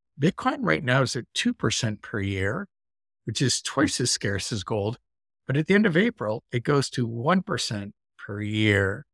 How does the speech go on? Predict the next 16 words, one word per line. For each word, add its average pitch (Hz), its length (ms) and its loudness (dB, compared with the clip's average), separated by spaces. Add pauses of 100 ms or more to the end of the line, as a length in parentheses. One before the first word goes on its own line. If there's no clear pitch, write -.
of 113 120 0
growth. 107 480 0 (300)
So 139 760 4 (500)
arguably, 117 1040 4 (320)
Bitcoin 131 400 2
is 110 280 -8 (140)
seventy-five 135 760 -4
percent 127 300 -6
more 160 320 2
scarce - 680 -4 (340)
going 123 300 -4 (100)
forward 120 520 -2
than, 113 300 -4
than 113 200 -4
gold 113 500 -2
is. 101 640 -8